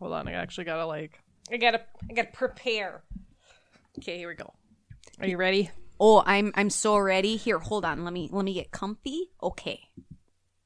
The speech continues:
Speaker 1: Oh, jeez. Oh, that's scary. Something, like, popped up and it was, like, an eye just <laughs> repeatedly opening. It was creepy. Okay.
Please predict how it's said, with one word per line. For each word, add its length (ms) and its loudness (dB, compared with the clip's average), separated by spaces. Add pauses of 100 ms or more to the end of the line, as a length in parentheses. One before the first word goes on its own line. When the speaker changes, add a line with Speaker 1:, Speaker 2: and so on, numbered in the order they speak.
(1400)
Speaker 1:
Oh, 80 -6
jeez. 320 -4
Oh, 280 -2
that's 180 -6
scary. 340 -10 (500)
Something, 180 -2
like, 180 -4 (180)
popped 300 0
up 100 0
and 80 -6
it 40 0
was, 60 -2
like, 120 -4
an 100 -2
eye 480 4
just 200 -2
<laughs> 0 -
repeatedly 680 -2
opening. 460 -2
It 40 -4
was 100 -6
creepy. 580 0 (440)
Okay. 280 4